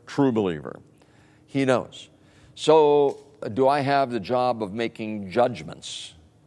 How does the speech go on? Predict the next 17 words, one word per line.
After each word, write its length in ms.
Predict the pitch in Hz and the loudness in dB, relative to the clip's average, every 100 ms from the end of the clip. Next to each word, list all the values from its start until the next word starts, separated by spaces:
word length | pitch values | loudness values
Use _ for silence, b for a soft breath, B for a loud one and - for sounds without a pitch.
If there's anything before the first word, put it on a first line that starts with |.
| _ _ _ - | _ _ _ -8
on, 420 | 85 90 85 82 | -8 -8 -12 -12
uh, 140 | 82 71 - _ _ _ _ _ | -12 -14 -20 _ _ _ _ _
who 180 | 92 117 | -6 -2
is 220 | 95 90 | -2 -6
true 300 | - - 92 | -10 -8 -8
and 120 | 82 78 | -8 -10
who 180 | 85 | -8
isn't? 340 | 82 - 76 _ _ _ _ _ _ _ _ _ _ _ _ _ _ _ _ _ | -10 -12 -20 _ _ _ _ _ _ _ _ _ _ _ _ _ _ _ _ _
No. 200 | 87 76 - _ _ _ _ b b b b b b b | -10 -10 -12 _ _ _ _ b b b b b b b
Well, 360 | - 180 190 208 | 2 4 6 4
don't 220 | 156 156 | 2 0
a 40 | 143 | -4
few 280 | 151 151 | -2 -2
hypocrites 540 | 131 160 147 - 160 - | 0 -2 -4 -6 -6 -6
get 180 | 165 156 | -4 -2
in? 240 | 175 233 - _ _ _ _ _ _ _ _ 78 | -4 -8 -18 _ _ _ _ _ _ _ _ -8
Yeah, 320 | 85 80 | -6 -6